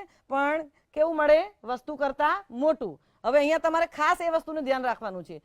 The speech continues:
કે નરી આંખે દેખાતી હોય વસ્તુ એના કરતાં મોટી દેખાય, પણ મૂળ વસ્તુ કરતાં તો ખરેખર હજી નાનું જ, કારણ કે વાસ્તવમાં તારો જેટલો મોટો છે એટલો તારો આપણને અહીં દેખાવાનો નથી. તો અહીંયા ખાસ વસ્તુ કાચ અને નેત્ર કાચની કેન્દ્ર લંબાઈ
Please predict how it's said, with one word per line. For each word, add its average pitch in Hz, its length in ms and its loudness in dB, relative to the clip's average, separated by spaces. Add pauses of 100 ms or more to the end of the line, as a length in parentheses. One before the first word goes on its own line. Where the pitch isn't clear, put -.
(280)
કે 294 80 0
નરી 254 680 0
આંખે 349 260 -4
દેખાતી 262 460 -4
હોય 233 180 -6
વસ્તુ 208 360 -10
એના 233 260 -6
કરતાં 247 300 -10
મોટી 202 320 -10
દેખાય, 147 360 -14 (280)
પણ 240 280 -6
મૂળ 311 260 2
વસ્તુ 302 260 0
કરતાં 269 360 -4
તો 269 160 -6
ખરેખર 240 360 -6
હજી 233 240 -4
નાનું 320 300 0
જ, - 40 -18 (240)
કારણ 226 140 -10
કે 247 120 -4
વાસ્તવમાં 285 480 -2
તારો 277 220 4
જેટલો 294 320 0
મોટો 285 320 0
છે 277 240 0 (180)
એટલો 233 240 -2
તારો 262 280 -2
આપણને 254 300 -8
અહીં 247 180 -8
દેખાવાનો 214 520 -6 (320)
નથી. 196 440 -8 (320)
તો 262 40 -2
અહીંયા 277 320 -2
ખાસ 277 280 2
વસ્તુ 240 320 -8
કાચ 285 260 0
અને 269 100 -6
નેત્ર 233 300 -8
કાચની 247 320 -6
કેન્દ્ર 220 240 -6
લંબાઈ 269 380 -2